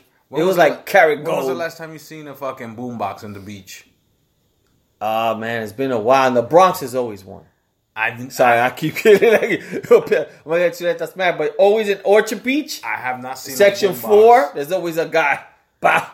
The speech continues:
Speaker 1: With the
Speaker 2: with the
Speaker 1: C D
Speaker 2: cardboard,
Speaker 1: player? Oh.
Speaker 2: with a long tail.
Speaker 1: Oh, that guy.
Speaker 2: Break taxi.
Speaker 1: He's living in the eighties, man.
Speaker 2: Yeah,
Speaker 1: This,
Speaker 2: yeah.
Speaker 1: this motherfucker fifty still
Speaker 2: Yeah.
Speaker 1: with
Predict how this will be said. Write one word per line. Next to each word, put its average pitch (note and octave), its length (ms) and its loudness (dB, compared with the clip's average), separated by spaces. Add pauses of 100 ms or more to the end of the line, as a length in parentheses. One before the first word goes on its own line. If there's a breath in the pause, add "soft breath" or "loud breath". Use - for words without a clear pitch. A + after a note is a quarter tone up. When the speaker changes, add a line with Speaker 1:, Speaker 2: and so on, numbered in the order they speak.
(140)
Speaker 1:
With B2 160 -16
the B2+ 60 -14
Speaker 2:
with D3 120 -6
the E3 60 0
Speaker 1:
C - 40 -10
D - 60 -12
Speaker 2:
cardboard, E3 640 2
Speaker 1:
player? - 520 -20
Oh. C3 320 -4
Speaker 2:
with G3 120 4
a F#3 80 6
long F#3+ 260 4
tail. F#3+ 480 2
Speaker 1:
Oh, B2 160 -6
that D3 220 -6
guy. D3 100 -2
Speaker 2:
Break E3+ 240 4
taxi. F3 440 -2
Speaker 1:
He's D3+ 180 -16
living C#3+ 320 -14
in A#2+ 100 -18
the A2+ 180 -18
eighties, A#2 360 -16
man. A#2 140 -6
Speaker 2:
Yeah, C#3+ 100 6
Speaker 1:
This, C#3 260 8
Speaker 2:
yeah. C#3 200 4
Speaker 1:
this A#2 80 -2
motherfucker E3 520 -8
fifty D3 380 -12
still B2+ 200 -2
Speaker 2:
Yeah. C3+ 100 4
Speaker 1:
with B2+ 100 2